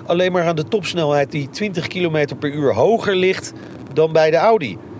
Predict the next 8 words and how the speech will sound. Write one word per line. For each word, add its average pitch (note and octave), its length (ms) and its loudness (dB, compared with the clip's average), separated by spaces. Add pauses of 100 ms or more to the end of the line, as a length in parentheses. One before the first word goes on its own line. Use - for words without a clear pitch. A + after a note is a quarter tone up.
(540)
En G3+ 160 -2
toch, C4 560 0
toch A#3 220 0
is F#3 160 -4
deze E3+ 320 0
Bentley E3+ 580 -2
eigenlijk F3 720 0
in D#3 200 -6